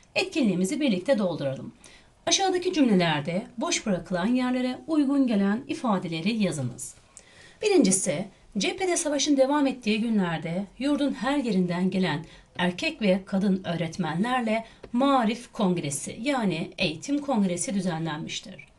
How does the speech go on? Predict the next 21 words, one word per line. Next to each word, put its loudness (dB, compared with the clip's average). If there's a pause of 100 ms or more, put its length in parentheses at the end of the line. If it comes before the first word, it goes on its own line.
(380)
İkincisi, 0 (420)
Milli 6
Mücadele 2
döneminde 0 (240)
Maarif 4
Vekili -2
yani 0
Eğitim 0
Bakanı -4
arkadaşlar -2 (200)
Hamdullah 0
Subhi -4
Bey'dir. -10 (560)
Üçüncüsü, 0 (540)
Kütahya-Eskişehir 0
muharebelerinden 2
sonra -2 (300)
düzenlenen 2 (340)
başkomutanlık 2
yasası 0
ile 0